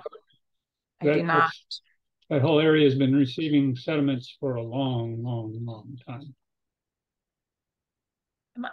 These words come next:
Speaker 1: I, as far as I'm aware, they're dredging the deeper portion every couple of years 'cause they need, you know, they have an agreement with the Army Corps that they need to keep it at a certain depth for those large container ships to pass through.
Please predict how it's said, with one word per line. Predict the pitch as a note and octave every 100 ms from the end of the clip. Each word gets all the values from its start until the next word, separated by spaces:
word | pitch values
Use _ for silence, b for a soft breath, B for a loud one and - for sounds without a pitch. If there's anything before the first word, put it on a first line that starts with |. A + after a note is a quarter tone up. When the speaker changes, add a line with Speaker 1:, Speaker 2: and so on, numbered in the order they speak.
| -
Speaker 1:
I, | B3 C4 B3+ B3+ -
as | A3+
far | - D4+
as | E4
I'm | C#4
aware, | C4 A3 G3
they're | G#3 G#3+
dredging | - F3 G3 F#3 G#3 A3+
the | F#3+
deeper | F3 F3+ G3+ G3+
portion | G#3+ G3+ G3+
every | F3+ F3+ F3
couple | - - F3+ G3
of | A3
years | A3 A3+ C4 C#4+ - - _ -
'cause | G#3+ G3
they | G3
need, | F3+ F3+ F3+ F3 - _ _ _ -
you | F#3+
know, | F3
they | F3
have | F#3
an | F3
agreement | D#3+ D#3+ F3+ G3+
with | G3+
the | -
Army | E3 E3+
Corps | E3+ - G3 G3
that | G3 -
they |
need | E3+ E3+
to | E3
keep | - F3 F3
it | E3+
at | E3
a | D#3+
certain | - - D#3+
depth | D#3 - -
for | -
those | E3 D#3+
large | - D3+ D#3 -
container | E3+ E3 D#3+
ships | F3+ - - -
to | A3+
pass | A#3+ A#3+ G#3
through. | - B3 C4 B3+